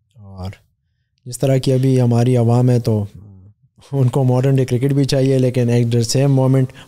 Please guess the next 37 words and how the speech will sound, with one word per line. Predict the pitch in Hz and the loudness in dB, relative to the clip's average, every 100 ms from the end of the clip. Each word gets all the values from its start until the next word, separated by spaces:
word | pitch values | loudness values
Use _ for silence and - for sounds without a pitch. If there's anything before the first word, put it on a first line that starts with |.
| 123 | -6
उनको | 127 120 | -2 -2
फेलियर्स | 117 113 120 135 | 0 0 0 0
भी | 139 | 0
नहीं | 135 | 0
चाहिए। | 127 127 117 110 - _ _ - | 0 0 0 -2 -8 _ _ -6
मॉडर्न | 123 147 160 | -4 -2 0
डे | 156 | 0
क्रिकेट | 120 147 156 | 0 -2 0
में | 151 | 0
ये | 143 143 | 2 2
है | 151 | 0
कि | 143 | 0
अभी | 131 127 | 0 0
आप | 131 127 - | 0 -2 -4
फिन | 127 | -2
एलन | 131 139 | 0 0
को | 135 123 | 0 0
देख | 110 107 | 0 -2
लें, | 113 113 - _ _ _ _ 123 | -2 -4 -8 _ _ _ _ -20
अ, | 107 104 98 - | -20 -18 -16 -12
उसकी | 120 - 147 | -8 -4 -2
बाईस | 123 127 147 143 | 0 0 0 0
की | 143 | 0
एवरेज | 120 131 127 | 0 0 0
है, | 127 131 117 | 0 0 -2
वन | 113 120 120 | 0 2 0
फिफ्टी | 127 123 127 | -2 -2 -2
something | - 120 123 117 | -2 -2 -2 -2
की | 117 | -2
उसकी | 110 107 | -2 -4
स्ट्राइक | - 107 101 | -2 -2 0
रेट | 98 98 | -2 -2
है, | 104 | -2
लेकिन | 107 113 | -2 0
अभी | 113 113 | 0 2
उसने | 113 113 117 | 0 0 -2
ती-, | 110 131 131 | -2 -2 -2